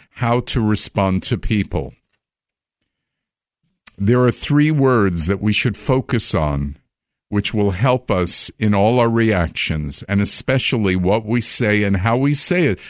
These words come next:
so we can be civil. Number one, justice. Number two, mercy. And number three, humility. Justice,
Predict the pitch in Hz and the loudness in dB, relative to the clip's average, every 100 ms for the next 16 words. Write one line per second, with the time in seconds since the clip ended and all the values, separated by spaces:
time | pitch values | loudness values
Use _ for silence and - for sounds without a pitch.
0 | - - 117 101 101 110 107 101 - 85 | -10 -2 0 0 0 0 0 0 0 0
1 | 82 92 104 107 113 113 117 101 101 104 | 2 2 2 0 2 2 2 2 2 2
2 | - - 185 - - - _ _ _ _ | 2 2 2 2 -2 -4 _ _ _ _
3 | _ _ _ _ - 107 117 107 - - | _ _ _ _ -2 0 2 0 0 0
4 | 95 85 90 117 139 - 170 165 160 - | 2 2 4 4 2 2 2 2 0 -6
5 | _ _ _ _ _ - 98 90 90 95 | _ _ _ _ _ -2 2 2 2 0
6 | - - 92 85 78 _ _ 92 92 87 | -4 -2 0 0 -2 _ _ 0 2 2
7 | 82 78 76 71 - _ _ _ _ _ | 2 -2 -2 -6 -10 _ _ _ _ _
8 | _ _ _ _ _ _ _ _ _ _ | _ _ _ _ _ _ _ _ _ _
9 | _ - 101 127 180 - - - 92 - | _ -6 0 0 0 0 0 0 0 0
10 | - | -2